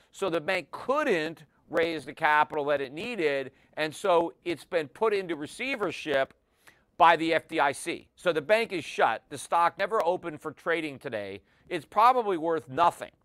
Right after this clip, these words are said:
So you had a bank go from three hundred to zero in basically one trading day, totally out of left field. In fact, last month, Forbes magazine came out with its best banks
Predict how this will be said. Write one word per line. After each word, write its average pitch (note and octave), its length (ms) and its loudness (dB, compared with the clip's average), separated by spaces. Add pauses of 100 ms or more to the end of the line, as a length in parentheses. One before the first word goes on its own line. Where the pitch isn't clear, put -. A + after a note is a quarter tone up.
(400)
So - 160 0
you D#3+ 160 0
had G#3+ 180 4
a D4 60 4
bank F3 500 2
go E3 200 2
from D3 240 -8
three B3 260 -6
hundred F#3+ 340 0
to D3 140 -12
zero C3+ 580 2 (380)
in F3 100 -6
basically G#3 520 -2
one E3+ 200 -4
trading G#3+ 380 -4
day, A#2+ 160 -8 (400)
totally C#4 400 4
out G#3+ 160 8
of F3 80 2
left D#3+ 260 0
field. G#2+ 480 -10 (360)
In F3+ 140 -6
fact, G3+ 380 4
last G#3 460 0
month, D#3+ 500 0 (320)
Forbes A#3+ 460 4
magazine F3 960 -4 (320)
came F3 260 -4
out E3 300 4
with D#3 300 -4
its B2 240 -10
best - 420 0
banks E3 440 -6